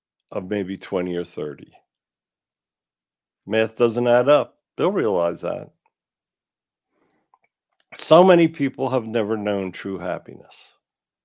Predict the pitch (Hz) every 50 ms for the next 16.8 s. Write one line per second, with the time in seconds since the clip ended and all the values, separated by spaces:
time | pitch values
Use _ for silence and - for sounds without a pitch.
0 | _ _ _ _ _ _ _ _ _ - - - 117 113 113 131 120 127 135 135
1 | 131 147 147 147 160 170 180 - - 110 92 90 85 78 80 78 80 - - _
2 | _ _ _ _ _ _ _ _ _ _ _ _ _ _ _ _ _ _ _ _
3 | _ _ _ _ _ _ _ _ _ _ _ _ - - _ _ _ _ _ _
4 | _ _ _ _ - 143 147 151 143 135 139 - 170 180 196 208 214 208 196 -
5 | - 214 202 170 156 175 175 170 - 175 170 160 92 110 107 92 82 85 85 87
6 | 92 - - - - _ _ _ _ _ - 101 - - - 117 113 - - 117
7 | 110 107 107 104 98 - - - - - 160 151 131 107 90 85 85 - - -
8 | - - _ _ _ _ _ _ _ _ _ _ _ _ _ _ _ _ _ _
9 | _ _ _ _ _ - - 110 95 90 92 92 87 87 - - 120 117 - -
10 | - - _ _ _ _ _ _ _ _ _ _ _ _ _ _ _ _ _ _
11 | _ _ _ _ _ _ _ _ _ _ _ _ _ _ _ _ _ _ _ _
12 | _ _ _ _ _ _ _ _ _ _ _ _ _ _ _ _ _ _ _ _
13 | _ _ _ _ _ _ _ _ _ _ _ _ _ _ _ - 143 147 151 156
14 | 190 208 196 - 190 180 - - 165 139 - - 156 147 131 135 127 127 123 120
15 | - - 123 120 120 - - 117 120 120 113 107 107 107 110 104 104 110 98 -
16 | - - 104 95 87 85 85 - - 78 - - - - - -